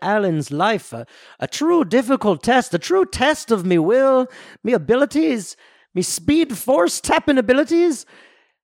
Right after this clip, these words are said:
it's the Reverse Flash.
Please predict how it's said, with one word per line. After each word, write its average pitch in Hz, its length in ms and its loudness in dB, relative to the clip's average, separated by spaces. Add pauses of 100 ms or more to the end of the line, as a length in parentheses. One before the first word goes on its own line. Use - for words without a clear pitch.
(600)
it's - 220 -16
the 180 120 2
Reverse 196 760 0 (160)
Flash. 107 640 -6